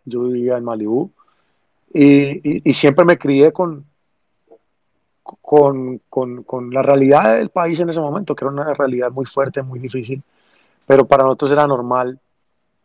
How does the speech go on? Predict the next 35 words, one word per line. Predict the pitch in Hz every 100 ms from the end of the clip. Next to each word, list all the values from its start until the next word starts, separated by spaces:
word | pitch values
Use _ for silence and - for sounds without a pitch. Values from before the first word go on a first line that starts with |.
| _ _ _ _ -
escuchar | - - 127 139
todos | - 139
estos | 131 117
cuentos | 139 139
de | 127
violencia | 113 113 143 160 143 143
que | -
habían | 120 123 160 156 143 139 131
y, | 120 107 _ _ _ _ _ _ -
y, | 117 113 104
y | 101
el | 98
narcotráfico | 98 98 - - 180 156 127 - 123
y | 110
las | 104 95
bombas | 90 170 165 151 139 117
y |
los | 117
asesinatos, | 113 101 107 123 160 147 143 110
y | 123
uno | 147
como | 147 131
niño, | 123 131
eso | 135
como | 131
que | 120
ya | 120 117
se, | 139 135 _ _ _ _
lastimosamente, | 120 - 120 120 143 139
se |
acostumbraba | 135 110 127 113 120
a |
escuchar | 120 120 120 110
todo | 127 123
esto. | 117 -